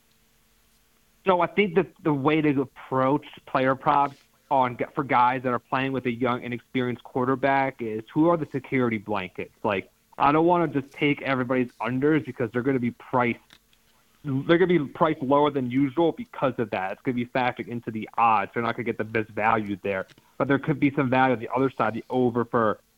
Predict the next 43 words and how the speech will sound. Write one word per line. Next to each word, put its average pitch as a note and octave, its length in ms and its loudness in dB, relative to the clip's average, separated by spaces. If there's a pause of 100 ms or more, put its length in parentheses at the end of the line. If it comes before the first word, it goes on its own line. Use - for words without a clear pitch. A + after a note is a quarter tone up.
(160)
receptions, C3+ 1040 2
rush B2+ 320 -2
attempts, B2+ 540 -2
and A#2 100 -8 (120)
so B2 160 2
forth, B2 340 -2
because A#2 260 -4
they A#2+ 100 0
wanna B2+ 220 2
make B2 360 0 (320)
life C3 280 2
as C3 140 0
easy C3+ 320 -2
for B2 120 -4
these A#2 100 0
quarterbacks A#2+ 600 0
as A2 100 -4
possible. A2 600 0
And G#2 120 -4
the A2 40 -4
example A#2+ 380 0
I A#2 80 2
gave A2+ 300 0
with, A2 200 -2
uh, G#2 180 0 (440)
Tim C#3+ 200 2
Boyle C#3+ 380 4
and B2 100 -4
Garrett C3 240 2
Wilson B2 340 -2
really A#2+ 200 0
falls A#2+ 360 -2
under A#2 260 -4
that A2 200 0
umbrella, A2+ 460 0
considering A2 680 -2 (280)
I - 40 -2
don't C#3 140 4
want C3+ 140 2
to C#3 40 -2
the B2+ 120 -6
over C#3 300 2
for A#2 220 -4